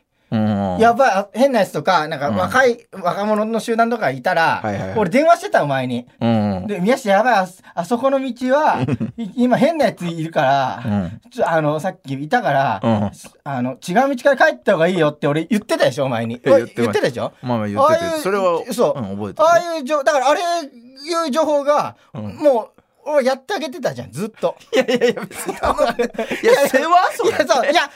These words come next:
Speaker 2: あの、
Speaker 1: 世話じゃない、
Speaker 2: じゃあ、じゃあ、じゃあ、
Speaker 1: 草薙。
Speaker 2: じゃあ、じゃあ、じゃあ、
Speaker 1: 世話の概念おかしいって、
Speaker 2: 宮下の部屋の前に
Speaker 1: 草薙。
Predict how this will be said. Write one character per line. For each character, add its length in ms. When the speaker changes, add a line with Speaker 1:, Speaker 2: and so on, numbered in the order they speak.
Speaker 2:
あ 140
の、 160
Speaker 1:
世 240
話 240
じ 80
ゃ 40
な 60
い、 20
Speaker 2:
じ 120
ゃ 40
あ、 40
じ 80
ゃ 80
あ、 20
じ 60
ゃ 40
あ、 40
Speaker 1:
草 20
薙。 40
Speaker 2:
じ 60
ゃ 40
あ、 60
じ 100
ゃ 160
あ、 40
じ 100
ゃ 40
あ、 80
Speaker 1:
世 300
話 220
の 160
概 280
念 140
お 60
か 60
し 40
い 40
っ 20
て、 180
Speaker 2:
宮 120
下 60
の 180
部 60
屋 180
の 120
前 240
に 240
Speaker 1:
草 0
薙。 20